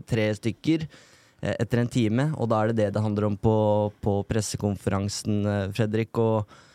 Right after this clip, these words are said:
Samuel Luckhurst i lokalavisa, ehm, «Really odd decision making by Ten Hag», og viser til at United avsluttet kampen med Weghorst, Elanga og, eh, Pelistri på, på topp. Hvem,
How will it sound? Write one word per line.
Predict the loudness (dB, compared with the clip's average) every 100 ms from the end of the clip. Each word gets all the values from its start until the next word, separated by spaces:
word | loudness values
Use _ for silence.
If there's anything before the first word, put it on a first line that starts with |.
| _ _ 0
Samuel | 2 6 6
Luckhurst | 4 4 2 2 -2
i | 0 2 2
lokalavisa, | 0 2 2 4 0 0 0 0 -2 -2
ehm, | 0 2 2 0 0 0 0 0
«Really | 2 4 4 2 0 -2
odd | -2 0 0 -6 -8
decision | -4 -2 0 0 0 0
making | 0 0 0 0 0 0
by | 2 2
Ten | 2 0
Hag», | 4 4 4 2
og | 0
viser | 0 0
til | 0
at | 0 0
United | 0 2 0 0
avsluttet | 0 0 -2 -2 0
kampen | 0 -2 0 0 2
med | 2 0 -2 _ _ _ 0
Weghorst, | 4 6 6 4 2 -4 -2
Elanga | 2 2 4 2 2
og, | 2 2 2 0 0
eh, | 0 0 0 -4 -6 -2
Pelistri | 0 0 -4 -2 0
på, | 0 0 2 2 0 -4 _ _ _ _ _ -2
på | 2
topp. | 2 0
Hvem, | 2 4 6 4 4